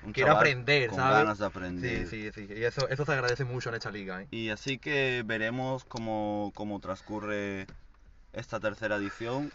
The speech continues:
Speaker 1: Esperemos que, que sea mejor que la segunda, aunque la segunda empezó bastante bien, con ganas. Lo que pasa que hu-,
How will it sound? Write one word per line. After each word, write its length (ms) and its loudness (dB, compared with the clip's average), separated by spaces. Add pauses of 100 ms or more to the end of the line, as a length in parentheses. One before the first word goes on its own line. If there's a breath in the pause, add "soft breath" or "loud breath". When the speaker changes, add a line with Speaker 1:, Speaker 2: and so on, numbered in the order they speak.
(180)
Speaker 1:
Esperemos 520 -8
que, 460 -6
que 140 -12
sea 160 -8
mejor 260 -10
que 60 -12
la 80 -10
segunda, 320 -10
aunque 160 -10
la 80 -4
segunda 340 -4
empezó 420 -4
bastante 360 -4
bien, 240 -4
con 160 -8
ganas. 320 -4
Lo 120 -6
que 80 -4
pasa 260 -8
que 160 -8
hu-, 160 -8